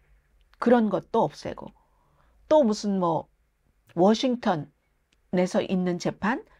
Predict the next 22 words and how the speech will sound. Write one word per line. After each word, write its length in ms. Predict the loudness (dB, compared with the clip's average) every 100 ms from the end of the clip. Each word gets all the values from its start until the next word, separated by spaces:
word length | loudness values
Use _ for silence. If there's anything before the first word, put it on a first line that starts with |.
| -20 _ _ _
일월 280 | 4 6 6
육 140 | 2
일 120 | -2 0
의사당 400 | 0 0 -2 -2
폭동 320 | -2 -2 -4
사건에서의 800 | -4 -4 -4 -4 -4 -2 0 -2
선거법 580 | -4 -2 -2 -2 -4 -4
위반, 380 | -2 -2 -4 -8 -18 _ -20 _ _ _ _
또 340 | 2 4 2 -6 _ _ _ _ _ 0
역시 580 | 0 0 0 2 0 -8 _ -2
플로리다주에서의 920 | 2 4 4 2 2 0 0 -2 -4
기밀 360 | 0 2 2 0
서류, 300 | 0 -4 -2
이런 220 | -2 -2
거 100 | -2
내가 260 | -2 -2 -4
다 80 | -4 -8 -10 -8 -6
어떻게 400 | -4 0 -2 -2 -4
대통령이 580 | -2 0 0 0 0 -2
돼야지 720 | -4 0 0 -2 0 0 0 -4 _
처리가 460 | -6 -2 0 0 -2
좀 280 | -2 -4